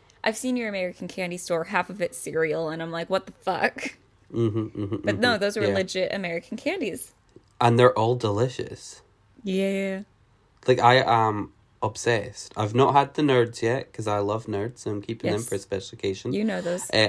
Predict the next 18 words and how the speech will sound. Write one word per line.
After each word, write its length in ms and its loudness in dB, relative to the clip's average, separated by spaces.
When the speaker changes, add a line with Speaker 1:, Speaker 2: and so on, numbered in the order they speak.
Speaker 2:
I've 160 4
also 320 6
not 240 2
had 180 2
my 140 2
Tootsie 420 -4
Roll, 320 -2
because 520 0
it's 220 -2
a 40 -10
big 220 0
Tootsie 300 -8
Roll, 240 -2
and 200 -4
I 60 -4
wanna 260 -2
enjoy 340 -2
it. 140 -6